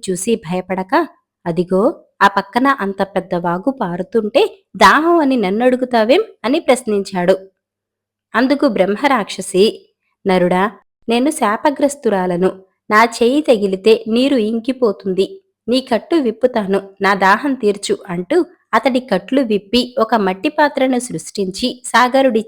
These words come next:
చేతికి ఇచ్చింది. సాగరుడు ఆ పాత్రతో వాగు నుంచి నీరు తెచ్చి నాలుగైదు సార్లు బ్రహ్మరాక్షసి నోటిలో పోసి దాని దాహం తీర్చాడు.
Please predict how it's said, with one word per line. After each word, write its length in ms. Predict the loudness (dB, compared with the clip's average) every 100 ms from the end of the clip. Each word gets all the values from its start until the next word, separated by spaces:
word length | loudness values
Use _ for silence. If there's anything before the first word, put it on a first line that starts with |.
| -4
చేతికి 440 | -6 -4 0 0
ఇచ్చింది. 540 | 0 -2 2 2 2 -4 _ _ 2
సాగరుడు 580 | 6 6 8 8 10 8
ఆ 220 | 6 4
పాత్రతో 800 | 2 0 2 4 2 6 6 8
వాగు 360 | 6 4 2
నుంచి 360 | 0 -2 -2 -2
నీరు 280 | 2 4 2
తెచ్చి 440 | 0 -2 -2 -2 2
నాలుగైదు 540 | 2 2 2 2 2
సార్లు 340 | -2 -2 0
బ్రహ్మరాక్షసి 880 | 0 -2 -2 -2 0 -2 -4 -4 -2
నోటిలో 560 | -2 -2 -4 -4 -2 -2
పోసి 540 | -2 -4 -2 -4 -2 -2
దాని 200 | -2 -2
దాహం 380 | -2 -2 -4
తీర్చాడు. 580 | -4 -4 -6 -4 0 0